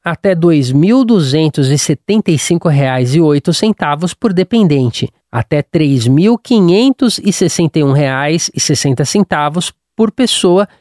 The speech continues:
em despesas com educação de até dezesseis mil setecentos e cinquenta e quatro reais e trinta e quatro centavos, por quem opta por desconto simplificado. Não há limite de dedução para despesas médicas, de hospitalização e de planos de saúde,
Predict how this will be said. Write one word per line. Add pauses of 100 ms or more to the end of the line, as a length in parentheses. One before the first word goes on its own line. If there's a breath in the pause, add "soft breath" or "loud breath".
(120)
em
despesas
com
educação
de
até
dezesseis
mil
setecentos
e
cinquenta
e
quatro
reais
e
trinta
e
quatro
centavos, (520 loud breath)
por
quem
opta
por
desconto
simplificado. (380 loud breath)
Não
há
limite
de
dedução
para
despesas
médicas,
de
hospitalização
e
de
planos
de
saúde,